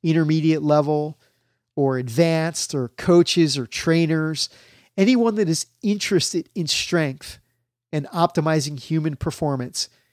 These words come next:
is going to benefit from reading this book at any age, regardless of age, regardless of background, anything. The most important thing to understand is that if you have interest and desire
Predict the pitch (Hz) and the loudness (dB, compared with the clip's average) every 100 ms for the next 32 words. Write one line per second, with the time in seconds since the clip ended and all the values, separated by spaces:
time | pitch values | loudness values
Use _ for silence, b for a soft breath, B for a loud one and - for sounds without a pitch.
0 | _ - 135 160 151 139 139 - 156 156 | _ -4 -2 0 -2 -2 -6 0 2 2
1 | - 139 - - _ _ _ - 147 143 | -2 -8 -8 -16 _ _ _ -6 -2 0
2 | 147 143 135 - 135 123 - _ 175 170 | -2 -4 -6 -2 -4 -4 -18 _ -8 -8
3 | - 190 185 175 156 123 - - 139 165 | -4 -2 0 0 -2 -4 -10 -8 -2 2
4 | 160 156 139 151 165 160 - 143 151 151 | 2 0 -2 2 2 2 -2 -4 -2 -2
5 | - 123 156 147 - 147 143 139 - 170 | -4 -4 0 0 -2 -4 -4 -8 -4 0
6 | 175 139 120 B B B 143 175 208 208 | 0 -2 -10 B B B 2 4 4 -2
7 | 220 208 160 180 151 170 151 - 151 135 | -2 -4 -4 -6 -4 -6 -4 -6 -6 -8
8 | 127 b b b 147 160 151 165 - 170 | -12 b b b -6 -4 -4 -8 -6 -2
9 | 208 196 185 - 226 220 180 131 - 156 | 0 -2 -4 -6 -4 -2 -4 -4 -6 -8
10 | 127 117 151 156 170 123 131 | -6 -2 0 0 0 -6 -12